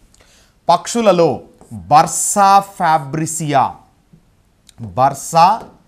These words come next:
బర్సా ఫ్యాబ్రిసియా, బర్సా ఫ్యాబ్రిసియా అనేటటువంటి అవయవంలో అభివృద్ధి చెందుతాయి కాబట్టి వీటిని, ఓకేనా, బి లింఫోసైట్స్గా గుర్తించడం అనేది జరిగింది.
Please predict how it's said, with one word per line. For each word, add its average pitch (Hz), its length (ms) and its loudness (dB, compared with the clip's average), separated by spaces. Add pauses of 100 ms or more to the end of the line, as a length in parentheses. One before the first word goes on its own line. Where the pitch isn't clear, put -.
(720)
బర్సా 147 760 2
ఫ్యాబ్రిసియా, 143 1160 -2 (220)
బర్సా 135 1000 -4 (500)
ఫ్యాబ్రిసియా 143 1300 -6 (100)
అనేటటువంటి 139 920 -10
అవయవంలో 175 680 -4
అభివృద్ధి 139 580 -6
చెందుతాయి 131 380 -6
కాబట్టి 135 640 -4 (400)
వీటిని, 151 640 -6 (460)
ఓకేనా, 175 400 -4 (880)
బి 139 400 -6
లింఫోసైట్స్గా 165 1040 -6
గుర్తించడం 127 680 -10
అనేది 123 240 -10
జరిగింది. 90 460 -14